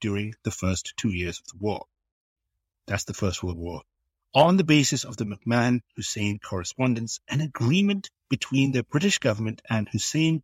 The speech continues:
bin Ali, Sheriff of Mecca, was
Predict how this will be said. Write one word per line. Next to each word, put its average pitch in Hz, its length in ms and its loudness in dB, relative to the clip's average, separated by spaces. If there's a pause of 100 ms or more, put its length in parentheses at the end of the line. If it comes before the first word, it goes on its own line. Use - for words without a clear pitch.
(100)
bin 123 240 4 (140)
Ali, 107 340 -2 (280)
Sheriff 117 420 -2 (100)
of 95 240 -4
Mecca, 101 440 2 (580)
was 151 260 4